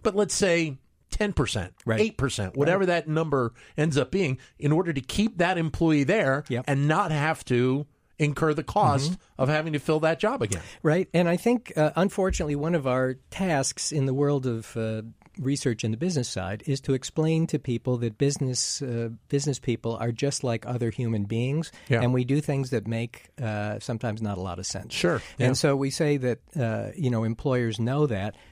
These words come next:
Speaker 2: They know it conceptually, but you'd be really surprised, and I'm always surprised when I ask companies this question, "Do you know what turnover costs you, what it costs if somebody leaves?" And they don't. You
Speaker 1: Yeah.
Speaker 2: know, they know it kind of in their heart that it's gotta cost a lot,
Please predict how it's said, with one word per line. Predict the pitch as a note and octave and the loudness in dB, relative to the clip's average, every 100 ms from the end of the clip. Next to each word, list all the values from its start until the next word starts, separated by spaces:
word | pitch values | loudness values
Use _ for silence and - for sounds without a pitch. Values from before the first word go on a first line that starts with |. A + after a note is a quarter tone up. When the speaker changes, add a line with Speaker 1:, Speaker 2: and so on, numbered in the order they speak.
| - | -2
Speaker 2:
They | F#3 | 2
know | A3 A#3 | 4 4
it | G#3 | 2
conceptually, | - C#3+ - C3 - - D3+ E3+ | -2 -2 0 -2 -2 -4 -4 -2
but | C#3 B2+ | -2 -2
you'd | D#3 D#3 | -2 -2
be | F#3+ - - E3 | -2 -4 -10 -4
really | G#3 B3 A#3 E3+ | 2 4 4 2
surprised, | - - A2+ - G#2+ C3+ | 0 -2 -2 -4 -6 -4
and | |
I'm | C3+ D3 | -2 0
always | C#3+ B2+ | 0 -2
surprised | - - G#2 F2+ A2 - - - - - | -4 -6 -6 -6 -10 -14 -20 -20 -12 -4
when | B2+ | 0
I | A#2+ | 0
ask | A#2+ B2+ - | 0 -2 -2
companies | A2+ G2+ F#2+ | -4 -2 -6
this | G2 - | -6 -8
question, | G2 F2 B2 | -8 -4 -4
"Do | B2 | 0
you | G3+ | 2
know | G#3+ F3 | 4 4
what | D3+ C#3+ | 2 -2
turnover | - B2 A#2+ A#2 B2 | -4 -4 -2 -4 -4
costs | - C3 D3+ - | -4 -4 -6 -10
you, | B2 C3+ | -12 -6
what | C3 | -6
it | A#2 | -4
costs | - A2+ - | -4 -2 -2
if | B2 | -6
somebody | - A2 G#2 | -4 -4 -4
leaves?" | A2+ D3 G2+ - | -4 -4 -6 -2
And | E3 | 0
they | F#3 F#3 | 2 0
don't. | G3 A#3+ C4 - - - - - - - - | 0 0 -2 -4 -18 -20 -20 -20 -20 -6 2
You | |
Speaker 1:
Yeah. | F#3+ | 4
Speaker 2:
know, | |
they | E3 E3 | 4 4
know | F3+ A3 | 4 4
it | G3 - | 2 0
kind | E3 D#3 | -2 -2
of | C3+ | 0
in | D#3 D#3 | 0 2
their | B2 A#2 | 0 0
heart | E3+ D3+ B2+ | 0 0 0
that | A#2+ | -4
it's | A2+ - | -4 -2
gotta | C3 A#2+ | -2 -2
cost | - A#2+ A2+ - | -4 -4 -4 -6
a | F#2 | -6
lot, | A#2 D3+ G2 | -2 -2 -2